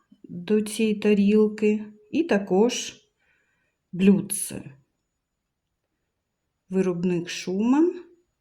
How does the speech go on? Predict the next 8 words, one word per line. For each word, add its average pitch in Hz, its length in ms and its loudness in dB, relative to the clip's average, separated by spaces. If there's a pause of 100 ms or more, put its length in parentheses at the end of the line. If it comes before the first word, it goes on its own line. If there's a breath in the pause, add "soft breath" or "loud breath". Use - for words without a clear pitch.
(1000)
Це 247 180 -2
клеймо 240 720 2
відноситься, 214 1000 0
мені 208 240 4
здається, 208 600 0
до 208 240 2
сімдесятих 202 960 2
років. 190 680 -4